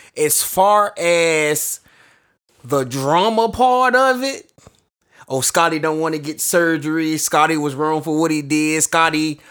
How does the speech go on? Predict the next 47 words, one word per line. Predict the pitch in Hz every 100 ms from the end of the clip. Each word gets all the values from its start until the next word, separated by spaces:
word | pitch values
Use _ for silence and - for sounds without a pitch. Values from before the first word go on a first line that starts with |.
| - - _
walked | 123 160 160
down | 156 156
on | 151
his | 143
teammates | - 175 165 147 156 156
when | 143 135
Michael | 151 147
Jordan | 131 151 156 156 151 151 143
wasn't | 131 156 151 143
there. | 151 156 156 156 151 - - - -
All | 165 185 190
those | 208 220 208
things, | 233 226 220 214 - - _ _
I, | 262 269 240 190 - - -
I | 214 247
one | 196 247 240
hundred | 247 233 208
percent | 214 240 226
agree | 185 254
with. | 202 143 117 - _ -
It | 156
was | 160 -
showing | 180 156
a |
negative | 151 156 147 131
light | 156 165
on | 123 127
Scottie | - 131 113
Pippen. | 113 123 - - - - - - -
And | 185 185 190
if | -
I'm | 247 233
Scott, | - 247 233
I'm | 226
like, | 214 202
yeah, | 285 311 196
because | 185 208 185 175 - - _ _ _ _ 143
none | 143 220 247
of |
his | 226 208
glory | 175 202 208 185
was | 165 175
never | 180 180 170
praised | 175 190 190 170 139
in | 143 143
the |
documentary. | 123 151 147 143 156 131 87 -